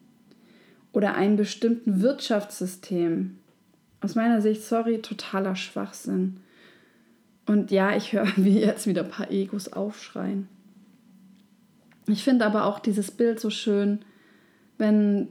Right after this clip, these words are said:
wenn du dir Interviews anhörst von Astronauten, die die Welt von oben gesehen haben, die, die so einen krassen Perspektivwechsel auf die Dinge kriegen, dieses Rauszoomen von seinem eigenen Thema gerade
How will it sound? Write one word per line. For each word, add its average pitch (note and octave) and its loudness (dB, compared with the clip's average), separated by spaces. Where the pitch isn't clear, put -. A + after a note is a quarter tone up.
wenn G#3 2
du G3+ 0
dir G3+ 0
Interviews A3 0
anhörst G3+ -2
von G3+ -4
Astronauten, G3 -2
die G3 0
die F#3 0
Welt G3+ 0
von - -6
oben G#3 0
gesehen F#3+ 0
haben, F#3 0
die, F#3+ 0
die G#3+ -2
so G#3+ 2
einen G3+ -2
krassen G#3 -4
Perspektivwechsel F#3+ -4
auf - -10
die - -8
Dinge G#3 -2
kriegen, F#3+ -2
dieses F#3 -4
Rauszoomen G3+ 2
von G#3+ 0
seinem G#3+ 2
eigenen G#3+ 0
Thema A#3 0
gerade F#3+ -2